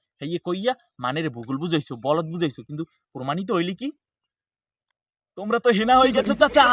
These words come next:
তোমরা তো হেনা হয়ে গেছো, তোমরা তো পয়েন্ট টেবিলে দুয়ে চলে গেছো চাচা। আমরা এখন আছি একে রাজার মতো, এই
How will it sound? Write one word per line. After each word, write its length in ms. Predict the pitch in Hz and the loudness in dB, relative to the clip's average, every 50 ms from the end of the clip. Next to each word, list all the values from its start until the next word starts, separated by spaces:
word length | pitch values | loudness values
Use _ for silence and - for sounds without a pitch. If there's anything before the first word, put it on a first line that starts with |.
| 233 190 165 - - - - - | 4 2 0 -4 -12 -14 -14 -12
তোমরা 220 | - 247 233 214 214 - | -8 -6 -4 -2 -2 0
তো 60 | 285 269 208 | 2 2 2
হেনা 160 | 226 247 262 | 2 2 4
হয়ে 180 | 262 269 262 247 | 4 4 4 4
গেছো, 240 | 277 262 - 269 262 262 294 - | 2 2 4 4 2 2 2 0
তোমরা 180 | 247 233 262 247 | 0 2 2 2
তো 100 | - 254 - | 2 -2 2
পয়েন্ট 200 | - 254 247 240 - | 4 4 4 4 0
টেবিলে 300 | - 269 240 269 269 285 | -4 -4 -2 -2 -2 -2
দুয়ে 240 | 220 254 269 269 285 | 0 0 0 0 0
চলে 240 | - 294 294 294 294 | 0 0 0 0 2
গেছো 220 | 285 294 294 320 285 | 2 2 2 2 2
চাচা। 300 | - 294 269 - 294 262 240 233 220 | 2 2 2 4 2 2 2 2 0
আমরা 160 | 214 202 180 175 | 0 0 0 -2
এখন 220 | 170 - 196 185 | -2 -2 -2 0
আছি 240 | 185 175 - - - 214 | 0 0 0 -4 -4 -4
একে 260 | 226 214 - - 240 226 208 180 - - _ _ _ _ - | -4 -4 -2 -2 -2 0 0 -2 -4 -8 _ _ _ _ -4
রাজার 300 | 156 165 151 196 196 202 | -4 -2 0 0 0 0
মতো, 240 | 196 190 - - 165 139 - _ _ _ | -2 -2 -2 -4 -4 -4 -6 _ _ _
এই 100 | - 156 | -14 -12